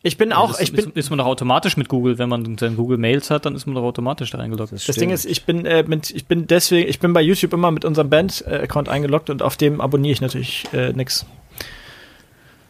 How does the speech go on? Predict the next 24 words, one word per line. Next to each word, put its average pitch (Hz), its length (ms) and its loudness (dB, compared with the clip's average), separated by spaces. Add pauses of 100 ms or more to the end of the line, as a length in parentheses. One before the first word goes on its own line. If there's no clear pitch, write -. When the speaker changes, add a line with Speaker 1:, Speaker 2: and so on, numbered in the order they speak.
(840)
Speaker 1:
Aber 120 180 2
ich 117 120 -4
guck - 120 2
Speaker 2:
Macht - 100 -6
beides 110 260 0
keinen 113 160 0
Sinn. 110 240 -2
Speaker 1:
Ja. 131 280 4 (1160)
Speaker 2:
Aber 104 320 -10
Speaker 1:
Ja, 135 120 2
anyways. 127 560 -2
Ähm, 143 640 2 (760)
Speaker 2:
Ja. 110 140 -14 (160)
Speaker 1:
ma- 127 240 -6 (880)
Speaker 3:
Aber, 120 460 4
äh, 123 420 4
wo 123 160 4
wir 135 80 4
schon 131 280 4
bei 117 140 6
YouTube, 120 500 2
äh, 110 260 2
sind, 104 320 0
ne? 143 280 0